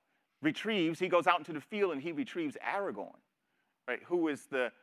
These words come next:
the rightful king, the next one who was supposed to come to the throne,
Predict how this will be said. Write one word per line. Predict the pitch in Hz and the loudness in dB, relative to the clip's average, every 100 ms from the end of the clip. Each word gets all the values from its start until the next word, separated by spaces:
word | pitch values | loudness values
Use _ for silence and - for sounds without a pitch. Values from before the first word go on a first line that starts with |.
| _ _ _ | _ _ _
the | 135 120 | -2 0
rightful | 120 180 165 175 | 2 2 2 -4
king, | - 170 143 | -4 -4 -4
the | 120 | -2
next | 131 180 - | -2 -2 -2
one | 151 | -4
who | 135 | -2
was | 139 135 | -4 -6
supposed | 120 147 - | -6 -6 -6
to | 117 | -8
come | - 135 | -6 -6
to | 123 | -8
the | 110 110 | -10 -10
throne, | - 127 110 98 | -4 -2 -2 -4